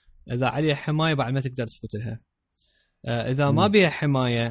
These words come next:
Speaker 1: أبل تنصحك إنه تنزلها، آه، من الإنترنت، تسوي لها داونلود حتى تبقي عندها، عندك كوبي. آه، إذا عندك أنت مثلا كريدت بالآب ستور، لأن أكو وايد ناس عندهم يستعملون مثلا جيفت كارد،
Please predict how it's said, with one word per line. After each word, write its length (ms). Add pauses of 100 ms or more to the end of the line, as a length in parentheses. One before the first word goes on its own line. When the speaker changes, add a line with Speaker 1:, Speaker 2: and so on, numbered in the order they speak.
Speaker 1:
أبل 300
تنصحك 480
إنه 160
تنزلها، 800 (880)
آه، 280
من 340
الإنترنت، 520
تسوي 180
لها 100
داونلود 440
حتى 260
تبقي 440
عندها، 260 (140)
عندك 200
كوبي. 480 (840)
آه، 260
إذا 240
عندك 420
أنت 380
مثلا 520
كريدت 540
بالآب 680
ستور، 460
لأن 140
أكو 240
وايد 160
ناس 160
عندهم 280
يستعملون 420
مثلا 200
جيفت 260
كارد، 160